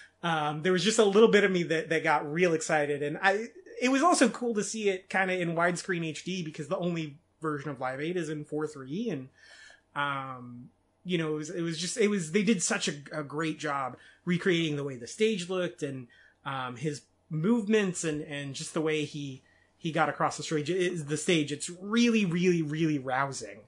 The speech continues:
Um, like I said, I'm, as far as what's going on on stage, as far as the audience goes, I was less impressed because it's, the green screen's real obvious. Maybe this was just in my imax screening.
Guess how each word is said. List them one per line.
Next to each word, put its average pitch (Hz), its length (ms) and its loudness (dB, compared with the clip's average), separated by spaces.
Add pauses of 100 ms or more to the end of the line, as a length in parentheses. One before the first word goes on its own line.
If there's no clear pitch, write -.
(500)
Um, 127 520 -2 (200)
like 170 200 4
I 170 40 6
said, 160 460 4
I'm, 151 580 0 (1400)
as 180 180 6
far 202 240 10
as 185 120 8
what's 175 220 2
going 170 220 4
on 156 100 0
on 135 120 -2
stage, 165 640 0 (560)
as 156 140 -4
far 214 180 8
as 190 80 4
the 170 160 2
audience 240 400 8
goes, 233 300 12
I 160 60 6
was 151 200 0
less 147 300 2
impressed 214 680 4 (340)
because 165 380 0
it's, - 280 -8 (120)
the 151 160 -4
green 156 280 0
screen's 165 360 0
real 139 320 -2
obvious. 160 580 -4
Maybe 175 240 4
this 190 220 2
was 160 100 -8
just 151 400 -4
in 156 120 -2
my 139 140 -2
imax 143 400 -6
screening. 190 520 -2